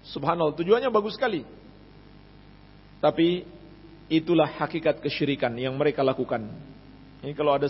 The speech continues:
orang sekarang berdoa kepada para wali dengan harapan mendapatkan syafaat mereka, itu nggak ada bedanya dengan orang-orang musyrik jahiliyah dahulu.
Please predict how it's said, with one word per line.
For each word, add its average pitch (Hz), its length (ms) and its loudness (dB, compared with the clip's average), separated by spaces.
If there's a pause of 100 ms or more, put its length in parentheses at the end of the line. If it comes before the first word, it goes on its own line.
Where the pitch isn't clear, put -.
(120)
orang 143 240 0
sekarang 156 480 0 (1200)
berdoa 165 320 6
kepada 165 400 -2
para 151 160 2
wali 175 400 0 (160)
dengan 156 240 -2
harapan 165 400 0
mendapatkan 156 560 -2
syafaat 165 400 0
mereka, 175 480 -2 (160)
itu 151 160 -6
nggak 147 240 0
ada 139 80 2
bedanya 165 400 0
dengan 175 400 -4 (320)
orang-orang 147 480 2
musyrik 208 480 -4 (160)
jahiliyah 151 400 2
dahulu. 123 320 -2